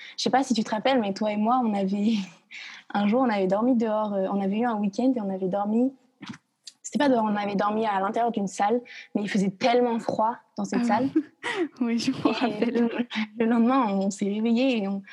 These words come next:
Speaker 1: on s'est dit, « Non, mais c'est horrible de vi-, de, de devoir dormir dans le froid. » T'imagines les gens qui ont pas de maison et tout ça.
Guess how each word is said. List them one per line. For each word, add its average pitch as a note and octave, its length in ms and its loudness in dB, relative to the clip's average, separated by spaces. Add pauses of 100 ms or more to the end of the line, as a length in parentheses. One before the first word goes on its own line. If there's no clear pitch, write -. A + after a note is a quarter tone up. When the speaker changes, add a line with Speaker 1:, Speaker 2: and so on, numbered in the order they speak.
(180)
Speaker 1:
on G3 80 0
s'est G#3 120 2
dit, « G3+ 140 2
Non, G#3 100 -2
mais F#3+ 100 0
c'est - 260 -10
horrible A3 480 2
de F#3 80 0
vi-, G3 240 0
de, G3 160 0
de F#3+ 140 0
devoir F#3+ 420 -2
dormir G#3 400 -2
dans G3+ 140 -4
le F#3+ 60 -4
froid. » A3+ 240 -4
T'imagines A3 380 -2
les G#3+ 100 0
gens G#3+ 160 -2
qui G3+ 100 -6
ont G#3 60 -4
pas G#3+ 200 0
de G3 80 2
maison A3 500 2
et G3 40 -4
tout - 80 -18
ça. B3 260 -4